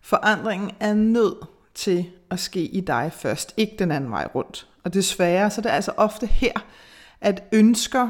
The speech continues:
går i stå og nærmest visner, fordi vi alt for ofte ikke er villige til at forandre os selv.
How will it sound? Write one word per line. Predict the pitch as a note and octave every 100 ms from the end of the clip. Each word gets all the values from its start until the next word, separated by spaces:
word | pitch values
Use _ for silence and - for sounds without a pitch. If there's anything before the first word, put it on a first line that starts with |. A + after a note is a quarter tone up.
| A3+
går | A3 F#3+ -
i | G3
stå | - - A3 G#3+
og | - G#3
nærmest | F3 F3 G#3 - E3+ E3
visner, | G#3+ - - A#3+
fordi | A3 G3
vi | G#3 G#3+ - -
alt | D4+ -
for | -
ofte | - F3+ F#3+ - -
ikke | A3 -
er | G#3+
villige | F3+ G3+ G3+ A3+ A3
til | - G#3+ G3 F#3+ -
at | G3+
forandre | G3 - - D#3+ - F3+ F3 - _
os | F#3
selv. | F3+ -